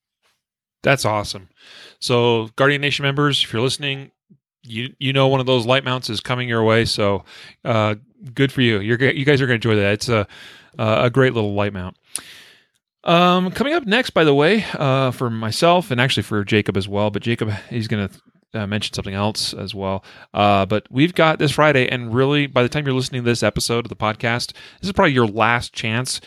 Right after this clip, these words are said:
If you're in the area, or if you, if you're able to be in the area, that is in the Denver, Colorado area, uh, where Jacob and I, uh, reside and, and operate from, and typically teach a lot of our classes from.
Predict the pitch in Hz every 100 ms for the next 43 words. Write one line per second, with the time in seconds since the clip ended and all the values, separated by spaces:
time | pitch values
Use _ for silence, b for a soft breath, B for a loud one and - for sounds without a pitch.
0 | B - 151 233 226 208 190 156 151 156
1 | 135 113 104 - 117 104 101 117 135 117
2 | 107 180 202 180 165 123 117 117 120 B
3 | - 139 131 127 127 120 117 123 120 110
4 | 110 107 101 92 95 B B B - 101
5 | 98 95 95 101 123 117 110 107 110 104
6 | 95 92 92 98 107 104 101 92 - 101
7 | 101 101 101 98 - 101 98 95 87 b
8 | b 165 143 110 - 123 - 104 92 90
9 | - 147 147 110 - 90 90